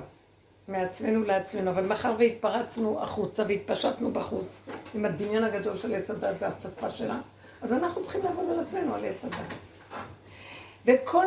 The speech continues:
דבר שאנחנו עושים כדי לחזור לאחדות שלנו, זה תמיד יהיה מהאדם, מעצמו לעצמו. ככה השם חקק את זה בבריאה. משמע שזה לא קשור להשם.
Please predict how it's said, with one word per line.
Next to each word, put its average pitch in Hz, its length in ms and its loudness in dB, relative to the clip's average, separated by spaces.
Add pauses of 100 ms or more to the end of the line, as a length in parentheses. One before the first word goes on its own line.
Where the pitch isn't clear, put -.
(100)
דבר 311 260 6
שאנחנו 294 460 2
עושים 254 400 4
כדי 247 240 4
לחזור 226 460 4
לאחדות 233 640 2
שלנו, 277 360 2
זה 214 140 -2
תמיד 254 360 4
יהיה 247 180 6
מהאדם, 233 540 4
מעצמו 202 420 -2
לעצמו. 196 380 -4
ככה - 280 0
השם - 240 -2
חקק - 440 -4
את - 100 -4
זה - 80 -6
בבריאה. 180 400 -2 (420)
משמע 196 500 2 (640)
שזה 208 340 2
לא 226 160 2
קשור 208 360 -6
להשם. - 600 4